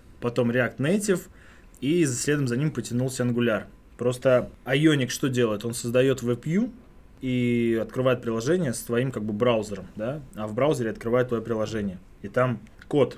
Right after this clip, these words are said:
да, то есть, э, который, ну, все, все разработчики фронтовые его знают, да, там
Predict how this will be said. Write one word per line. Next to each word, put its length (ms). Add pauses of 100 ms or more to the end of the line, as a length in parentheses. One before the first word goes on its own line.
да, 220
то 140
есть, 260
э, 640
который, 380
ну, 320 (480)
все, 240
все 160
разработчики 680
фронтовые 500
его 180
знают, 380 (100)
да, 120
там 260